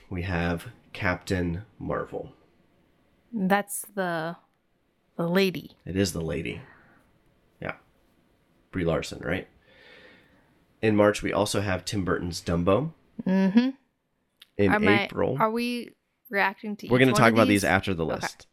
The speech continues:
Speaker 1: Okay. In April, we have Avengers Endgame.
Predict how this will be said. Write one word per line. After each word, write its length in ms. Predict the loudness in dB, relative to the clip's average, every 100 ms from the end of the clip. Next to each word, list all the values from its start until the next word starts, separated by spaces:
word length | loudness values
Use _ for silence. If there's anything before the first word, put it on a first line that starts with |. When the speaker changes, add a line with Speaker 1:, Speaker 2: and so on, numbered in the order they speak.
| -12
Speaker 1:
Okay. 200 | -10 -10 -14 -20 -20 -20 -20 0
In 220 | 2 2 4
April, 500 | 2 4 4 4 4
we 120 | 2
have 240 | 2 2
Avengers 540 | 2 2 2 2 0 0
Endgame. 680 | -2 -2 0 0 0 -4